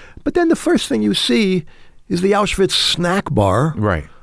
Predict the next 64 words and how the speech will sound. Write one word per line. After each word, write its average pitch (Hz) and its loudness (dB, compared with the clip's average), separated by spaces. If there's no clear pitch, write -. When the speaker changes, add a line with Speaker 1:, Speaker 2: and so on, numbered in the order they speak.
Speaker 1:
with, 156 -4
like, 180 2
these 180 2
people, 180 0
you 190 0
know, 143 0
dressed 131 0
for, 156 0
like, 143 0
you 160 2
know, 113 0
fun 156 0
day 135 2
at 135 -4
Orlando 123 2
Disney 127 0
World, 95 -2
Speaker 2:
Right. 98 0
Speaker 1:
having 160 0
a 156 2
slice 160 0
and 160 0
a 139 2
Fanta. 190 -2
Speaker 2:
Right. 104 -2
Oh, 107 -2
they 104 0
Speaker 1:
And 87 0
Speaker 2:
have 107 -2
that 90 -2
there. 87 -2
They 104 -2
Speaker 1:
yeah, 110 2
Speaker 2:
really 127 0
Speaker 1:
they, - 0
Speaker 2:
have 117 -2
Speaker 1:
they, - -6
Speaker 2:
pizza 113 0
at 87 2
Speaker 1:
they 123 2
have 123 0
Speaker 2:
Auschwitz? - -14
Speaker 1:
pizza. 214 0
Speaker 2:
<laughs> - -10
Speaker 1:
Pizza 180 2
at 202 0
Auschwitz, 214 0
alternate 156 0
title. 175 -2
Speaker 2:
I 175 0
do, 180 0
I 170 0
mean, 180 2
I, 170 2
I 156 0
imagine 156 0
that 117 0
these 110 0
pla-, 110 0
they 127 2
all 123 2
have 117 -4
to 104 0
have 95 0